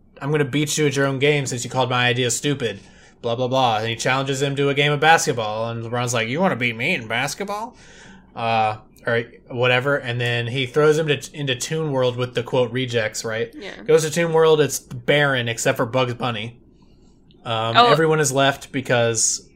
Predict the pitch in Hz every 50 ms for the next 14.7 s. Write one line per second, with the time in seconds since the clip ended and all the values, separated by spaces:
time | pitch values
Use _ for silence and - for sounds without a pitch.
0 | _ - - 226 220 220 233 226 233 240 - 117 117 127 - - 190 220 214 220
1 | - - - 262 247 262 - - 262 240 233 214 208 208 208 196 202 - - -
2 | 214 202 196 - - 208 208 185 185 180 185 185 - - - 202 160 131 95 110
3 | 196 - - - 135 135 135 123 - - 170 160 160 147 165 156 147 139 135 131
4 | 123 - 139 123 113 - 143 135 127 127 123 120 120 - 139 127 117 113 117 113
5 | 123 123 117 120 120 117 110 110 - - - - - - - - 127 139 135 131
6 | 123 127 131 127 120 117 113 - - - - - - - - - - - - -
7 | - - - 156 131 127 - 120 98 98 95 98 - - - - - - - -
8 | _ - - - 214 220 226 220 220 214 190 185 190 196 202 - - - - -
9 | _ - - _ _ _ _ - _ _ _ _ _ _ - _ - - - -
10 | - - - _ _ _ - - - 143 139 131 127 - - - - - - -
11 | 135 127 123 123 120 117 123 - - 143 160 147 160 170 160 156 147 135 156 160
12 | 156 147 151 156 151 143 127 123 135 139 139 135 131 135 127 120 - - 127 113
13 | 113 113 123 120 117 117 - - - - - - - 135 127 123 120 117 113 110
14 | - - 127 113 107 107 107 92 - 95 92 - -